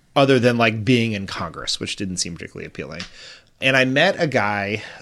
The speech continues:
who, uh, became a very close friend of mine and lived in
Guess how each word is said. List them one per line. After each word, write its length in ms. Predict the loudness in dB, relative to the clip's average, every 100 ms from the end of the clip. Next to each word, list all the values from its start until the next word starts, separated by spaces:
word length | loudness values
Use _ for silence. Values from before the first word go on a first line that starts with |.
| -14
who, 520 | -6 -4 -2 -4 -8 -12 _ -12
uh, 100 | -12
became 400 | -10 -4 -4 -4
a 100 | -4
very 200 | -4 -2
close 160 | -2
friend 140 | -4 -6
of 40 |
mine 140 | -6
and 80 | -6
lived 220 | -8 -6
in 200 | -8 -8